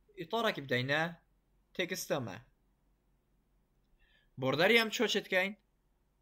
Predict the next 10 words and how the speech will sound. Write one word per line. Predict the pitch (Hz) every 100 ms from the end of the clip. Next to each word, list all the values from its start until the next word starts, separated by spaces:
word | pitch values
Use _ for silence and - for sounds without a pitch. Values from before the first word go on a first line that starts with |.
| _
ومە | 131 131 -
چەند | 175 180
نەوعانە؟ | 160 180 165 170 190 - _ _ _ _ _ _ _ _ _ _ _ _ _ _ _ _
مە | 143 175 196 208 - -
ئەف | 165 -
هەشت | 185 - - 170
نەوعە؟ | 151 170 180 202 - _ _ _ -
یە | 135
دیارکردین | 139 123 120 127 127
دۆ، | 127